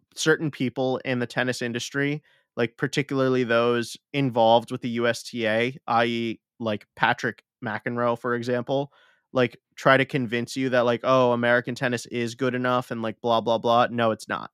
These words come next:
Like, this is not an acceptable outcome. And I refuse to, like, let our standards be lowered,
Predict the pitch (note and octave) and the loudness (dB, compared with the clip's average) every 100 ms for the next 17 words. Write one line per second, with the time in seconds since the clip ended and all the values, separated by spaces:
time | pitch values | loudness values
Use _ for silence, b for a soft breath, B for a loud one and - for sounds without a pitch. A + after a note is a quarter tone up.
0 | _ _ _ _ B2 A#2 A#2 C3 C#3 B2 | _ _ _ _ -4 -2 0 -2 0 0
1 | C3 A#2+ A2 A#2+ - B2 - A2+ G#2 F#2 | 4 4 4 -4 -2 -2 -2 -4 -2 -2
2 | G2 - - _ _ _ _ - C3+ C3 | -6 -12 -14 _ _ _ _ -2 2 4
3 | B2+ B2+ - D3 C#3 C3 - C3 B2+ A#2+ | 2 0 -4 0 2 2 -2 -2 0 0
4 | - B2 B2+ A#2+ - B2 A#2 A#2 G#2+ - | -2 -2 2 0 -2 -2 0 0 -2 -4
5 | A#2 A2 A2 G#2 F#2+ | -4 2 2 2 -2